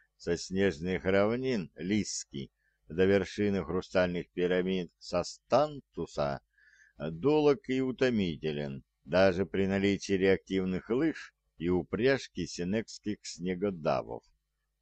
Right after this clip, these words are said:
Но открывающаяся сверху панорама, ледники безмолвия,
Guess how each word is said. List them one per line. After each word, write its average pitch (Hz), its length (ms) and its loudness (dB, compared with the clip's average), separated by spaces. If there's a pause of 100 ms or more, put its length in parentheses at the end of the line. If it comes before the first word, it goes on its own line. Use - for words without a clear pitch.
(380)
Но 104 260 6
открывающаяся 117 1300 4
сверху 104 480 0
панорама, 92 840 2
ледники 82 720 -4
безмолвия, 95 1120 -2